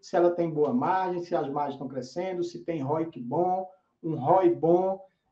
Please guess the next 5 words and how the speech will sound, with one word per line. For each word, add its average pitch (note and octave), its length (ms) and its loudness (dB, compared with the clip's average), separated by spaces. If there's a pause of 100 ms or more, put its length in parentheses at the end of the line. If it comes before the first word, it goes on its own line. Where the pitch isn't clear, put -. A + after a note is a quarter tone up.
Então, A3 300 -2 (800)
tudo D#4 320 8
isso B3+ 300 4
a F#3+ 100 -4
gente A#3 480 0